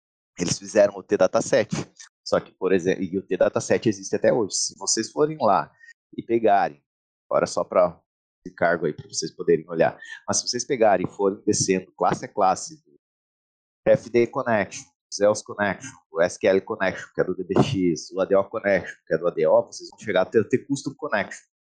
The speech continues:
Se você pegar os outros componentes, por exemplo, de query, você começar a ver a descendência dele, você vai chegar até o da-, o T-Dataset.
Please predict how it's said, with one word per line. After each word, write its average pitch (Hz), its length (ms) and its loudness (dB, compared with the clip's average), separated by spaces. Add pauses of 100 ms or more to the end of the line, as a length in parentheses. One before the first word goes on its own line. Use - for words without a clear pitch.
(320)
Se - 100 -12
você - 180 -8
pegar 135 260 2
os 135 100 -8
outros 147 220 -4
componentes, 107 580 -2
por - 100 -4
exemplo, 82 260 -4
de - 200 -18
query, 87 340 2
você 82 220 -6
começar - 520 -2
a 92 220 2 (400)
ver 107 120 2
a 113 60 6
descendência 95 600 -4
dele, 104 180 2
você 143 140 -6
vai 170 100 0
chegar - 200 0
até 120 160 0
o 120 60 -2
da-, 113 200 0 (120)
o 113 80 2
T-Dataset. 113 880 -2